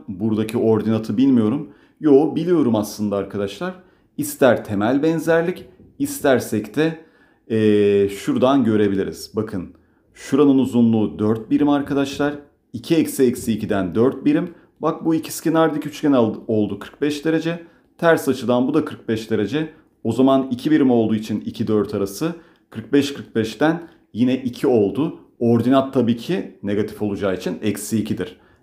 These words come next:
F dört de bu yüzden eksi ikidir. C şıkkı olur arkadaşlar. Arkadaşlar, önemli olan kısım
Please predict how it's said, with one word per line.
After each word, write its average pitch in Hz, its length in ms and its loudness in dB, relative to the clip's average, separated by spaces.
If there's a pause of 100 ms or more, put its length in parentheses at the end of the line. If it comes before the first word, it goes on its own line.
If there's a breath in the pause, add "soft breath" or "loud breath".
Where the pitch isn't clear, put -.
(140)
F 104 280 -4
dört 143 280 4
de 104 120 0
bu 107 100 0
yüzden 90 420 -6
eksi 98 360 -2
ikidir. 160 320 -2
C 104 240 0
şıkkı - 340 -10
olur 87 160 -6
arkadaşlar. 87 720 -12 (1300)
Arkadaşlar, 156 680 0 (100)
önemli 117 360 4
olan 120 320 2
kısım - 440 -6